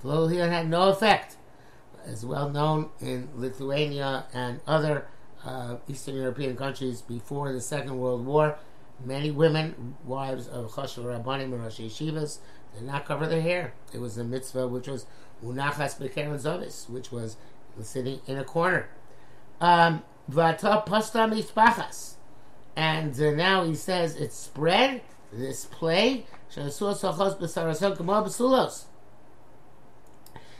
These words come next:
That women who are married go around with their hair on display just like they were unmarried. Oy lanu she'osa kabyameinu kach.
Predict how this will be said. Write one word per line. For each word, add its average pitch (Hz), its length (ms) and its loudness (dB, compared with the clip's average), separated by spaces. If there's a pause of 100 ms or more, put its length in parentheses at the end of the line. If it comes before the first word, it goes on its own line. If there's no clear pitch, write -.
(160)
That 151 220 4
women 202 220 6
who 175 60 6
are 160 100 6
married 185 420 4 (140)
go 185 200 4
around 185 260 4
with 175 80 -4
their 165 180 6
hair 208 260 10
on 185 300 4
display 185 400 0
just - 200 -8
like 180 160 0
they 185 120 0
were 185 100 0
unmarried. 151 460 0 (500)
Oy 254 240 12
lanu 247 420 8
she'osa 247 880 2
kabyameinu 220 720 4
kach. - 400 4